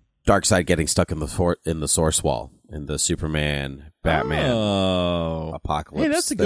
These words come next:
Speaker 2: good one.
Speaker 1: That Supergirl, the first introduction of Supergirl in the modern, uh, or the almost modern, the previous version of the D C U.
Speaker 2: Yeah. Yeah, yeah, true, true, true. Um, yeah, I, I'm, I'm blanking on any other specifics.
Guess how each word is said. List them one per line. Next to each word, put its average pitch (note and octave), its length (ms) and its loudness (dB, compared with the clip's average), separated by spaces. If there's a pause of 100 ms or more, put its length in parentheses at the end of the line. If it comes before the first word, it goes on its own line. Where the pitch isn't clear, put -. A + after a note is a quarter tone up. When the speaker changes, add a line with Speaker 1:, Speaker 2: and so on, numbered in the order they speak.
Speaker 2:
good D4+ 40 -8
one. F#2+ 340 -2 (180)
Speaker 1:
That F2 160 4
Supergirl, E2+ 500 2
the E2 160 2
first F2 300 0
introduction D#2+ 380 -2
of D2+ 40 -2
Supergirl D2+ 460 0
in D2 40 -2
the D2+ 80 -2
modern, D2+ 400 -4 (680)
uh, E2 120 2
or D#2 220 2
the C#2+ 320 -6
almost D#2 400 -4
modern, D2+ 400 -2 (340)
the D#2 200 -8 (120)
previous D#2+ 380 -2
version D#2 380 -6
of D2+ 120 -10
the D2+ 220 -8
D E2 140 -10
C - 160 -10
U. E2 180 -8 (400)
Speaker 2:
Yeah. C3 240 -2 (1400)
Yeah, D#3+ 320 0
yeah, C3+ 60 0
true, C3 260 -4
true, A#2+ 320 -8 (760)
true. A2 80 -2
Um, B2+ 760 2 (100)
yeah, A#2+ 200 4
I, A#2+ 180 0 (100)
I'm, A#2 180 0
I'm G2+ 140 0
blanking F2 380 -2
on D#2+ 100 -2
any D#2+ 140 -2
other D#2 140 -4
specifics. - 680 -10